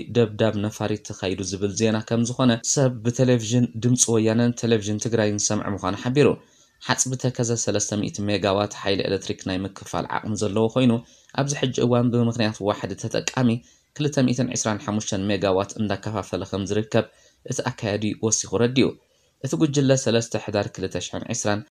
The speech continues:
ኣብ ልዕሊ ሰራዊት ምክልኻል መጥቃዕቲ ምስ ፈጸመ፣ ካብ ሓጽቢ ተከዘ ዝምንጩ ሓይሊ ናብ ምሉእ ሃገር ንኸይጓዓዝ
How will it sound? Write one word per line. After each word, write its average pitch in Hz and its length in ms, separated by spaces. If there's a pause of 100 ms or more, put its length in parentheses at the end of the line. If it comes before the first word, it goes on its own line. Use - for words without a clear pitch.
(200)
ኣብ 120 140
ልዕሊ 117 200
ሰራዊት 107 360
ምክልኻል 101 420
መጥቃዕቲ - 460
ምስ 101 160
ፈጸመ፣ 117 480
ካብ 110 220
ሓጽቢ - 340
ተከዘ 104 360 (500)
ዝምንጩ 117 420
ሓይሊ 113 340 (180)
ናብ 120 260
ምሉእ 117 280
ሃገር 95 320
ንኸይጓዓዝ 107 600